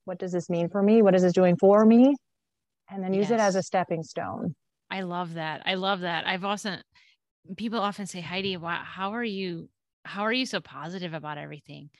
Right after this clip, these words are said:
Speaker 2: you've been through?" Now, at the start of my journey, right? So I've been through divorce, but I've also been through unemployment. I've been through a pandemic like everyone else on this planet. And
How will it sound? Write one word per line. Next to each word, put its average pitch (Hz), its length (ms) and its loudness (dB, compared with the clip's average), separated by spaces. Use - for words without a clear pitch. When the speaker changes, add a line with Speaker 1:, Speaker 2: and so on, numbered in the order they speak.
Speaker 2:
you've 180 180 -12
been 180 180 -8
through?" 165 560 -8
Now, 165 340 -4
at 165 100 -6
the 165 100 -8
start 226 240 0
of 202 60 -2
my 175 120 0
journey, 156 380 -6
right? 151 320 -10
So 160 100 -12
I've 147 160 -10
been 151 160 -10
through 151 200 -12
divorce, 185 540 -6
but 151 120 -10
I've 156 100 -8
also 170 220 -10
been 240 160 -10
through 247 240 -6
unemployment. 254 960 -2
I've 165 200 -2
been 180 120 -2
through 170 140 -6
a 156 40 -6
pandemic 147 600 -4
like 143 180 -6
everyone 135 400 -8
else 131 220 -12
on 135 140 -12
this 139 140 -14
planet. 165 420 -12
And 170 520 -8